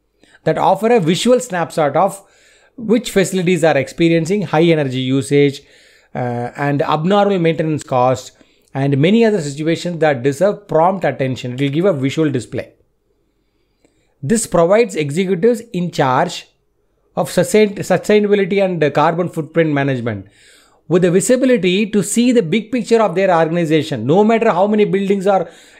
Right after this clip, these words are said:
geographic locations are involved. They simply, they can see. Once they see the information, then they'll be able to take a decision immediately.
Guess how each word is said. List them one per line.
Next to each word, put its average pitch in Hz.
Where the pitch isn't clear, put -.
geographic 185
locations 175
are 175
involved. 143
They 165
simply, 202
they 190
can 170
see. -
Once 226
they 214
see 175
the 170
information, 180
then 226
they'll 226
be 220
able 220
to 214
take 208
a 226
decision 202
immediately. 147